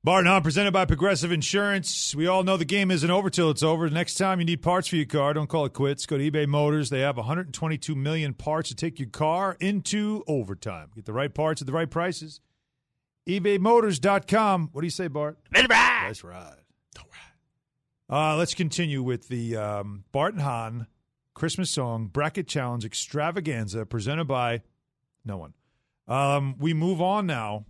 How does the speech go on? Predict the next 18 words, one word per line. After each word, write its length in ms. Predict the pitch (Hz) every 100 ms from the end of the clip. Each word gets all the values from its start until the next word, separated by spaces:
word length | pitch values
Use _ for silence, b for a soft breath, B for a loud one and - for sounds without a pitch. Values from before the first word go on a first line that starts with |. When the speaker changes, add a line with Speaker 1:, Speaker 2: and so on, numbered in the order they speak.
| - _ _ _ _ _ _ -
Speaker 1:
to 100 | 139
the 80 |
next 280 | 139 180 -
matchup. 500 | 143 156 170 - 85 _ _ _ _ _ _ _ _ _ _ _ _ _ _ _ _
This 220 | 165 180
is, 460 | 233 220 - - - _
to 100 | 170
me, 420 | 156 170 185 196 - _ _
going 200 | 143 143
to 60 | 123
be 60 |
the 100 | 120
toughest 380 | 107 127 - -
one. 140 | 80 - _ _ _ _ _ _ _ _ _ _ _ _ _ _ _ _ _ _ -
I 100 | 139
don't 80 | 170
know 120 | 156
how 580 | 117 151 151 151 151